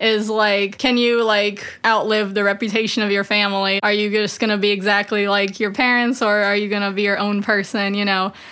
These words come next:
And it ends on an optimistic note, uh, whereas the other two end on, like, more of a dark note. But it also gave us Igor. Igor is definitely the best part of that movie. He has all the personality, but he's more funny. He has, like, that sarcastic comedy, you know, and stuff. But it's still more,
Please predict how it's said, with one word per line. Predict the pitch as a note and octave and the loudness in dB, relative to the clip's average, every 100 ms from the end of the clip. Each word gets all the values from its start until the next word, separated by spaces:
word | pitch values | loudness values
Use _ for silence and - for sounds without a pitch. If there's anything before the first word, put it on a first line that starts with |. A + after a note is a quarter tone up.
| - | -6
And | A3+ A3+ | 0 0
it | F3+ | 2
ends | A3+ A3 | 0 0
on | A3+ G#3 | 0 0
an | |
optimistic | D#3+ - A#3+ G#3+ A3+ A3 F#3+ | 0 0 0 -2 -2 -4 -2
note, | G3 G3 F#3 - | 0 0 -2 -2
uh, | A3 G3+ | 0 0
whereas | G3 G3+ G3+ G3+ | 2 2 2 0
the | G3+ | -2
other | G#3+ G#3 G#3 | 0 0 -2
two | G#3 | 0
end | G#3+ G3 F#3+ G3+ G3+ | 0 2 0 -2 0
on, | G3+ G3 G3 | 0 0 0
like, | G3 F#3 G3 - | 0 -2 -4 -6
more | G#3+ G#3 | 0 0
of | G3 | 0
a | |
dark | F3+ A3 G#3+ G#3+ | 0 0 0 -2
note. | G3 F#3 F3 - | -2 -2 -4 0
But | A#3+ | 2
it | B3+ | 2
also | C4+ C#4+ | 2 0
gave | B3+ A#3+ | 0 0
us | A#3 | 0
Igor. | A#3+ G#3+ G3+ G3+ G3+ G#3 | -2 -2 0 0 0 -2
Igor | A3 A#3 A#3 | 0 2 2
is | G#3+ | 2
definitely | A3 A3 A3+ | 0 0 0
the | G#3 | -2
best | G3 G#3 G3+ | 0 0 0
part | - G#3+ | 0 2
of | G#3 | 2
that | G#3 G3+ | 2 0
movie. | G#3 G#3 G3+ G#3 | 0 0 0 0
He | C#4+ | 2
has | D#4 C#4 | 0 2
all | C#4+ C4 | 2 2
the | B3+ | 2
personality, | C4 B3 A#3+ A3+ A3+ A3+ | 0 0 0 2 2 2
but | C4 | 0
he's | F4+ | 0
more | G#4+ G#4 | 2 0
funny. | - A#3+ A#3+ A#3 D4 - - - - - | 0 0 2 0 -2 -8 -20 -20 -20 -2
He | C#4+ | 2
has, | C#4 C#4 C4+ | 4 2 2
like, | C4 B3+ A#3+ A#3 - | 2 2 2 -2 0
that | A#3+ A3 G3+ | 2 2 0
sarcastic | - A#3 A#3+ A3 A3 A#3+ A3 A#3+ | 0 0 2 0 0 -2 -2 0
comedy, | A#3 A3 A3+ A3 | 0 2 0 0
you | A3 | 0
know, | A3 A3 A3 | 0 0 0
and | A#3+ | -2
stuff. | - A3 G#3+ A3 | 0 2 2 0
But | B3 C4 | 0 2
it's | C4+ C#4 | 2 0
still | E4+ D#4+ | 2 2
more, | C#4 C#4 | 2 0